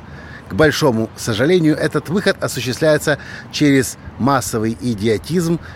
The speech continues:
и шизофрению. Люди бегают с мобильными телефонами,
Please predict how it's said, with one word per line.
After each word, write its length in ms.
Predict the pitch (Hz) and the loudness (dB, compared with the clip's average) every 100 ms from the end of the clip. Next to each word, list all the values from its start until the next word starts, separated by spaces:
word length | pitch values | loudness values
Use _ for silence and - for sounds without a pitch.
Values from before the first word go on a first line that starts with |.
| - - | -8 -2
и 180 | 170 - | 0 0
шизофрению. 920 | - 139 123 117 131 123 120 101 82 - - - - - | -2 0 0 0 0 2 2 0 -4 -8 -16 -16 -14 -2
Люди 380 | 135 170 107 113 | 2 4 4 0
бегают 500 | 98 156 117 117 104 | 2 2 4 2 0
с 60 | |
мобильными 460 | 135 131 120 107 104 | 0 2 2 2 -2
телефонами, 580 | 117 113 180 185 170 | -2 0 2 4 4